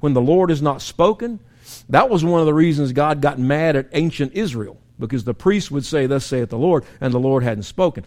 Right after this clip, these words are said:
And the false prophets would say, "Thus saith the Lord," and the Lord hadn't spoken. That is charlatanism. Back in the seventies and eighties, and the charismatic movement was burgeoning to its full potential and power, that did more damage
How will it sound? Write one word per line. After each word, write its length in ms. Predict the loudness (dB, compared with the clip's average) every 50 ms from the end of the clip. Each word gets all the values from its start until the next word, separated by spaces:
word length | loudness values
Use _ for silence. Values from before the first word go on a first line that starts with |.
| -14 -10
And 140 | -8 -8 -6
the 40 |
false 300 | -2 0 0 0 0 -2
prophets 500 | -6 -2 0 2 2 2 0 -4 -10 -8
would 120 | -8 -8 -6
say, 240 | -2 -2 -2 -2 -2 -6 -12 -2
"Thus 180 | 2 2 2 2
saith 280 | 2 0 0 0 0
the 80 | 0 0
Lord," 260 | 2 2 2 2 2 0 -4 -4
and 160 | -2 -2 0
the 60 | 2
Lord 220 | 2 2 2 2 2
hadn't 200 | 0 -2 -4 -4
spoken. 420 | -4 2 2 4 4 2 -2 -10 -14 -18 -20 -20 -20 _ 0
That 220 | 2 4 4 4
is 100 | 2 0
charlatanism. 1000 | -4 -6 -2 2 4 4 4 4 4 2 2 2 4 4 2 2 0 -4 -6 -8 -12 -18 _ _ _ _ _ _ _ _ _ _ _ _ _ _ _ _ _ _ _ _
Back 300 | -4 0 2 2 2 2
in 60 | -2
the 80 | -4 -2
seventies 500 | 0 0 0 0 2 0 -2 -2 -2 -2
and 80 | 0
eighties, 320 | 2 2 2 2 0 -2 -4
and 60 | -6
the 60 | -6
charismatic 600 | -4 -2 0 0 0 0 0 -2 0 0 -2 -2
movement 380 | -2 0 0 2 0 0 -4 -4
was 260 | -4 -6 -6 -6 -8 -14 -20 -20 -16 -6
burgeoning 680 | 0 2 4 4 4 2 0 -2 -2 0 -2 -2 -2 -2
to 160 | 0 0 0
its 160 | 0 0 -4
full 480 | -8 -4 -2 0 2 2 0 0 -4 -12 _ -20 _ _ _ _
potential 500 | -12 -10 -6 -4 -4 -4 -4 -4 -6 -6
and 140 | -6 -6 -6
power, 420 | -4 -2 -2 0 -2 -2 -4 -6 -10 -14 -20 _ _ _ _ _ _ _ _ _ _ -20 -20 -20 _ _ _ -20 _ _ _ _ -4
that 280 | 0 0 0 2 2
did 180 | 2 2 4 2
more 340 | 2 2 4 6 8 8 8
damage 680 | 8 6 4 4 2 0 -2 -4 -8 -14 -20 -20 -20